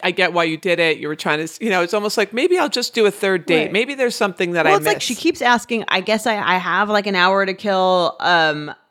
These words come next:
Speaker 2: and maybe I should just get it over with," 'cause she keeps asking, not
Speaker 1: Right.
Speaker 2: realizing that,
Speaker 1: Right.
Speaker 2: of course, then she's gonna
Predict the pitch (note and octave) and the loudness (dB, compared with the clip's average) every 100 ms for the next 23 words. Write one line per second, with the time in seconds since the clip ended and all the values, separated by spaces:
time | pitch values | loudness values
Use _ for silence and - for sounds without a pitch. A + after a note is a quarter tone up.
0 | - - - F3+ E3+ E3 E3 E3 D#3 - | -20 -20 -4 0 2 0 -2 -6 -10 -18
1 | - G3 G3 F#3+ G3+ G#3+ G3+ F#3 F3+ F3 | -6 -2 2 2 0 -2 0 2 2 0
2 | E3 D#3 G3 - - - - F#3 F3+ E3 | -2 -4 -8 -12 -12 -10 -8 -2 2 2
3 | - - F#2+ - - _ - G3+ G3 G3+ | 0 -6 -16 -16 -20 _ -6 2 4 4
4 | F#3+ E3+ E3+ F3 D#3+ D#3 - - - - | 2 0 0 -2 0 0 0 -10 -8 -8
5 | - - - F#3+ D#3+ - E3+ E3 F3 D#3+ | -10 -10 0 2 2 -2 -4 -2 -4 -4
6 | D3+ C#3+ | -2 -2